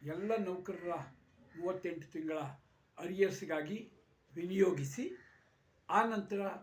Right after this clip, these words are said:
ಒಂದು ಪಬ್ಲಿಕ್ ಡಿಪಾಸಿಟ್ ಸ್ಕೀಮ್ ಮೂಲಕ ನೌಕರರಿಂದ ಠೇವಣಿ ಪಡೆದು,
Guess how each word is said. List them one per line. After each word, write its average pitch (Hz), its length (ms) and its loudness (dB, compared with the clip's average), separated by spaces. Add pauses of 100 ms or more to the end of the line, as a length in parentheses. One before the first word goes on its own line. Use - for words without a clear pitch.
ಒಂದು 175 240 -6
ಪಬ್ಲಿಕ್ 190 920 -6
ಡಿಪಾಸಿಟ್ 202 760 0
ಸ್ಕೀಮ್ 208 880 -2 (100)
ಮೂಲಕ 208 540 -2 (1800)
ನೌಕರರಿಂದ 185 640 0 (840)
ಠೇವಣಿ 208 280 6
ಪಡೆದು, 175 540 -4